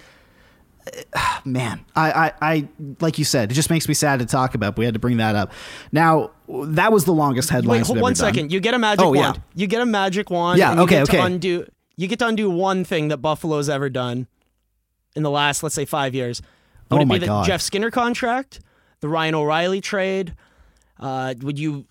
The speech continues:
Speaker 2: instead of drafting Dahlin first overall, would you maybe draft someone else? What would be the one decision that you'd go back in time and undo?
Speaker 1: Holy shit, that is a good question, Ian. I
Speaker 2: For me, it's the O'Reilly trade. The, when it
Speaker 1: Yeah.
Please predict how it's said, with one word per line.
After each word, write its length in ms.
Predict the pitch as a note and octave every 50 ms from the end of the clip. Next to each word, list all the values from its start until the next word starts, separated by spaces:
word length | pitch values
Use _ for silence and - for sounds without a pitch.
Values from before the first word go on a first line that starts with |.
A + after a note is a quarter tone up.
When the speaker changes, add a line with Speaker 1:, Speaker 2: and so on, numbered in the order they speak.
| -
Speaker 2:
instead 340 | - D#3 D#3 - - F#3+ F3
of 80 | F3 E3
drafting 400 | C#3+ F3+ E3+ E3+ - - E3+ D#3+
Dahlin 380 | E3 D#3 D3+ D3+ D#3 D#3+ D#3+
first 260 | - F#3 E3+ D#3 -
overall, 400 | F3 E3+ D#3 D#3+ D#3+ D#3 D#3 D#3
would 120 | D#3 D3+ C3+
you 60 | C#3
maybe 220 | C#3 C#3 C#3+ C#3 C#3
draft 280 | B2+ D3 C#3 C3+ -
someone 340 | - - D#3 C3+ C3 B2 B2
else? 440 | D3 E3+ G3 F#3+ G3 G3 F3 - -
What 360 | F#3 A#2 D#3 D#3 E3+ G3+ G3+
would 140 | G#3+ G#3+ F3
be 120 | E3+ G3+
the 100 | G3 F3+
one 260 | F3 E3+ F3 E3+ E3 D#3+
decision 380 | E3+ D#3 - F3 D#3+ C#3 D3+
that 60 | C#3+
you'd 140 | A#2+ C#3+ C#3+
go 100 | C#3 C#3+
back 220 | C3+ C#3+ C3+ C3 -
in 80 | C3
time 220 | - C#3 C#3 B2 A#2+
and 80 | A#2+ A#2
undo? 340 | A2+ A2+ A2 G#2+ G#2 G#2+ - _ _ _ _ _ _ _ _ _ _ _ _ _
Speaker 1:
Holy 320 | - - - E3 D#3 D3
shit, 220 | B2+ - D3 C3 -
that 160 | C3 B2+ B2+
is 100 | A#2 A2+
a 60 | A#2 A2
good 240 | G2+ A#2 G#2+ G2+
question, 400 | - - G#2+ G2 F#2 - G#2 G2
Ian. 240 | G2 F#2 F#2 - - _ _ -
I 380 | B2+ C3+ C#3 C#3 C3 A#2+ G#2+ F#2+ _ _ - - _ _ _ _ _ _ _ _ _ _ _ - - - - - - - - -
Speaker 2:
For 100 | - G3
me, 100 | G3+ A3
it's 120 | A#3+ -
the 100 | - A#3
O'Reilly 420 | G3+ F#3 F3 D#3 D3 D3 D3 D3 C#3+
trade. 320 | - - D3+ C#3+ C#3 C3+ - - -
The, 140 | D3 E3
when 160 | D#3+ E3+ G3 G3+
it 80 | F#3 D3
Speaker 1:
Yeah. 120 | C#3 E3+